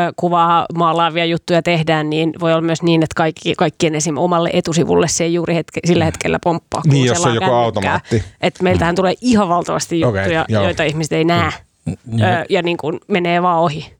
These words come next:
Speaker 2: Kyllä.
Speaker 1: Tarko-, ei me pystytä millään nähdä rakentamaan kaikki juttuja, mitä meillä tulee.
Speaker 2: Kyllä.
Speaker 1: Et niitäkin on varmasti tehty.
Speaker 3: Mm. Jos mä saan vastata, että
Speaker 1: Mm.
Speaker 3: siis mä tavallaan y-, ymmärrän ton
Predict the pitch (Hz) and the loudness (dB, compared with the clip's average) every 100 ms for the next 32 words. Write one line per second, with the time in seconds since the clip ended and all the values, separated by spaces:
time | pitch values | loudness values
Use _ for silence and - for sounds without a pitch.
0 | - 104 - 165 202 208 208 - 220 226 | -2 0 2 2 2 2 0 0 2 2
1 | 196 165 156 156 147 160 156 160 160 - | 2 0 -4 -4 -2 -2 0 -2 -2 -4
2 | - - - - 113 156 98 101 - 208 | -6 -4 -2 -2 -2 -2 -2 -2 -2 -2
3 | 165 175 190 175 175 175 165 151 160 - | 0 2 0 2 2 2 2 0 -2 -4
4 | - 202 - _ 92 80 76 - - - | -4 -4 -8 _ -2 -2 -4 -6 -6 -2
5 | 120 131 127 143 127 123 131 - 117 110 | 0 2 0 0 -2 0 -2 0 -2 0
6 | 123 113 110 107 190 117 113 120 117 135 | 0 -2 -2 -2 0 0 2 -2 0 0
7 | 131 123 117 117 - _ _ 135 135 160 | 2 2 2 0 -4 _ _ -2 2 4
8 | 175 165 143 143 | 4 4 2 0